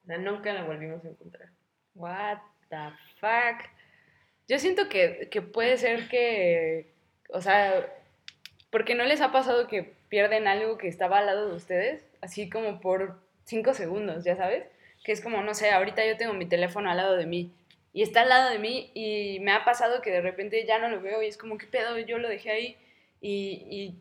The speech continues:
Speaker 2: y lo vas a buscar a otro lado y cuando regresas sí está ahí y es como
Speaker 1: Bueno,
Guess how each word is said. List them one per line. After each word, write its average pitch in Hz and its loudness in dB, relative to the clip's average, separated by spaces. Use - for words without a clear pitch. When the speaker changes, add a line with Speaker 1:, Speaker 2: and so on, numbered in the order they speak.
Speaker 2:
y 170 -14
lo 208 0
vas 208 0
a 226 0
buscar 208 0
a 220 6
otro 214 -2
lado 202 4
y 240 -2
cuando 190 -2
regresas 202 -2
sí - -8
está 214 0
ahí 220 -4
y 202 -12
es 214 -8
como 185 -2
Speaker 1:
Bueno, 220 0